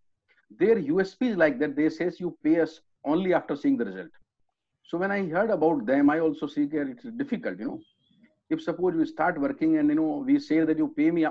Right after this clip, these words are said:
only after you see the result, I may, some people may not pay in India. But when I undergoes their program, I understood their, eh, their, you know, concept. And then I start following also. So leadership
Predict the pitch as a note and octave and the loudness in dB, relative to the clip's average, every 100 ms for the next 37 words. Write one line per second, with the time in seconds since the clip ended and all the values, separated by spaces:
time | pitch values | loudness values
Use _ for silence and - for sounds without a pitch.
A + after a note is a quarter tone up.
0 | - E3+ G3+ E3 - D3 C#3+ C#3 B2+ A2+ | 0 -2 2 0 2 -2 2 0 0 -2
1 | A2 - _ _ _ _ - A#2+ A3 F3 | -6 -8 _ _ _ _ -10 -6 -4 -6
2 | - - E3+ E3+ D3+ D3 C#3+ - A#2+ G#2 | -6 -8 -6 -2 0 0 0 -4 -4 -4
3 | F#2+ E2+ _ _ _ _ _ _ - D3+ | -6 -8 _ _ _ _ _ _ -6 -2
4 | F3+ F#3+ E3 F3 F#3 F3+ D3+ E3 D#3 D#3+ | -2 -2 -4 -4 -2 -2 0 -2 0 -2
5 | D#3 D3+ D3+ C#3+ D3 D#3+ D#3+ C#3+ C#3+ C#3+ | 0 -2 0 0 0 -2 -4 -2 -2 -2
6 | B2+ G#2+ A#2 B2+ C3 B2+ B2 A2+ G2+ - | -10 -8 -4 -4 -2 -4 -6 -8 -10 -2
7 | D3 C#3+ - - _ _ _ _ _ _ | 0 0 -2 -6 _ _ _ _ _ _
8 | - E3+ D#3 F#3 F3+ D3 E3+ D3+ - C#3+ | -2 -2 0 0 -2 0 -2 -2 -2 0
9 | D#3+ D#3 B2+ A2 - D3 _ _ _ _ | 2 2 0 -2 -8 -12 _ _ _ _
10 | D#3+ C3+ D#3+ G3 - | -2 2 2 0 -4